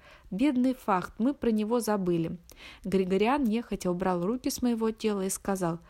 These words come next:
«Думаю, с ним все в порядке. Люди в его возрасте мало едят. Он хоть и заключенный, но все же так нельзя себя вести».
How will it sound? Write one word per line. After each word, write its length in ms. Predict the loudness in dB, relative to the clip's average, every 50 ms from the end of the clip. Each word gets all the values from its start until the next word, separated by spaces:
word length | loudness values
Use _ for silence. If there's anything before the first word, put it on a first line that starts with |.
| -20 -20 -20 -20 -10 -6
«Думаю, 360 | 0 2 4 4 4 2 0
с 120 | -2 0
ним 160 | 0 0 0
все 220 | 0 0 0 0 0
в 80 | 0
порядке. 600 | 0 0 0 2 2 0 -2 -2 -6 -12 -12 -12 -12 _ -8
Люди 380 | -4 -2 2 2 2 2 0
в 40 | -2
его 280 | 0 -2 0 0 0 0
возрасте 500 | 2 0 0 0 0 -4 -4 -4 -4 -2
мало 280 | 0 0 0 0 0
едят. 440 | -2 -2 -2 -2 -2 -2 -4 -6 -12 -20 -20 -20 -20 -20 -20 -20 -20 -20 -14 0
Он 160 | 2 2 2 2
хоть 220 | 0 -2 -2 0
и 60 | 0
заключенный, 640 | 0 0 0 0 -2 -2 0 2 2 2 4 2 2
но 140 | 0 -2 -4
все 220 | 0 0 0 2
же 100 | 2 0
так 300 | 2 2 0 0 0 -6
нельзя 460 | -4 0 2 2 2 4 4 2 2
себя 300 | 2 0 -2 -2 -2 -2
вести». 460 | 0 -2 -2 -4 -4 -4 -4 -4 -4